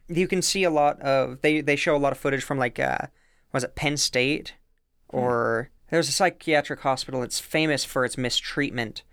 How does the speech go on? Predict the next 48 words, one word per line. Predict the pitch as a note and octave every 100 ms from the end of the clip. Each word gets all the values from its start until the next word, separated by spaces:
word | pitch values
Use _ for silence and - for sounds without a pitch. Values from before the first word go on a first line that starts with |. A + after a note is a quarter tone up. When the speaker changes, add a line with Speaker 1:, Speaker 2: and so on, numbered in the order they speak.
| - -
Speaker 1:
But | C3
this | F3
was | E3 C#3
in, | C3 B2 A#2 - -
like, | - -
color | D#3+ C3
footage, | - C3+ A#2+ A2+ -
I | A#2+
think | C#3+
it | C3
was | A#2
in |
the | G#2+
sixties | - B2+ C3+
or | A#2+
the |
seventies, | A#2+ C3 C3 C3 - - - -
where | C#3+ C3+
there's | C3+ C3
just | C3
videos | D3+ C#3+ C#3 B2+
of | A#2+ _ _
people | - C#3+ D3 C3 B2 B2+ _ _ _
in | C3+ A#2+ A2 -
their | B2+ B2 -
own | C3+
filth, | A#2+ - E3 C#3+ A#2+ - - _ _ -
like, | A#2+ - - _ _ _ _ -
Speaker 2:
Just | F2 -
shaking | - - F2 D#2 F2+
Speaker 1:
just | D#2 -
Speaker 2:
and | -
Speaker 1:
shaking | - - C#3+ C3 A#2+ A2
in | G#2+ - C3+
Speaker 2:
Huh. | A#2
Speaker 1:
this, | A#2 A2+ - - - - -
Speaker 2:
Jesus. | - A2 C3+ C#3+
Speaker 1:
in | C3+
these | B2 A#2 - -
cr-, | - - - - - -
shitty | D#3 B2
as-, | A2+ - -
asylums, | B2 - C3 C3+ A2+ -
asylums. | B2 C#3+ C3 B2 B2 B2
Speaker 2:
What's, | C#3 -
what's | A#2 C3+
it | E3+
called? | - F#3 -